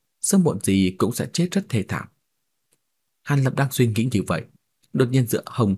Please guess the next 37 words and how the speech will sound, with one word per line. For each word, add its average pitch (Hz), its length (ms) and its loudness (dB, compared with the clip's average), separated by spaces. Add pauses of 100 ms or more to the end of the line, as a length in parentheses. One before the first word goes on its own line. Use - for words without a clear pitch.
(120)
bị 104 180 0
túm 151 240 4
chặt - 160 -2
một - 180 -6
cái. 151 240 -4 (1040)
Khi 95 380 2
ông 101 160 -2
ta 90 100 -4
phản - 260 -4
ứng 151 200 0
lại, 87 160 -4 (580)
liền 123 160 2
thấy 190 100 6
một 139 220 2
bóng 175 180 4
người 98 140 4
mặc 82 200 -4
hắc - 220 -6
y 110 240 0 (340)
lôi 87 380 2
túi 165 160 2
tiền 90 180 2
bên 90 180 0
hông 90 180 -2
của 90 160 -2
mình 80 240 -6
đi, 110 220 0 (400)
nhanh 87 240 0
chóng 139 340 -2
chạy 113 260 -4
trốn 170 300 2
về 87 100 2
nơi 110 160 -2
xa. 117 280 -4 (800)
"Kẻ 110 180 -2
trộm, 127 180 -2 (300)
ăn 170 180 0